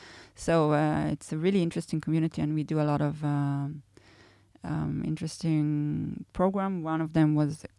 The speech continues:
actually with Google for Startups. So they had, uh, Google for Startups for moms,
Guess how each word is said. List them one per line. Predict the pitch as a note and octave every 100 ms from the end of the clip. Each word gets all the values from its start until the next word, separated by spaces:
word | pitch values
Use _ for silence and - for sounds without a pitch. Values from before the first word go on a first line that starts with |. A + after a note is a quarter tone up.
| -
actually | D3+ - D#3+ D#3
with | D3+ D#3 -
Google | - D#3+ F3
for | E3 -
Startups. | - D#3+ F#3+ G3+
So | - D#3+
they | D3+ D3+
had, | D3+ D3+ D3 D#3
uh, | D3+ D3 C#3+
Google | C#3+ D3+ D#3 C#3+
for | - - D#3 D3
Startups | - D#3 D3+ D3+
for | - D#3
moms, | D3+ C#3+ D3 G#3+ A#3